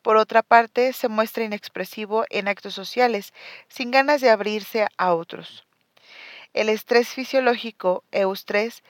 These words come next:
no es malo ni tóxico, todo lo contrario, es la respuesta natural que el organismo activa ante una amenaza real o imaginaria, imprescindible para la supervivencia en los momentos de peligro,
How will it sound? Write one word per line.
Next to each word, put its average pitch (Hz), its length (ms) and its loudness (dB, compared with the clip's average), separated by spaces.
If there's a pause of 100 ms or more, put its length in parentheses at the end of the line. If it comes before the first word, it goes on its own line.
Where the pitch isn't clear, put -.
(200)
no 226 200 -2
es 269 240 0
malo 208 240 -2
ni 202 120 -10
tóxico, - 560 -6 (440)
todo 233 200 6
lo 233 120 2
contrario, 185 580 -4 (340)
es 240 120 -2
la 285 100 10
respuesta 247 520 2
natural 185 500 0
que - 120 -4
el 185 100 0
organismo 190 580 -2
activa 214 600 0
ante 196 260 -2
una 190 240 0
amenaza 185 480 -2
real 185 460 4
o 208 100 -2
imaginaria, 175 800 -6 (480)
imprescindible 214 1000 -2 (120)
para 208 180 2
la 196 160 2
supervivencia 196 920 -2
en 208 140 -4
los 190 160 -8
momentos 185 400 -6
de 185 140 -8
peligro, 202 500 -6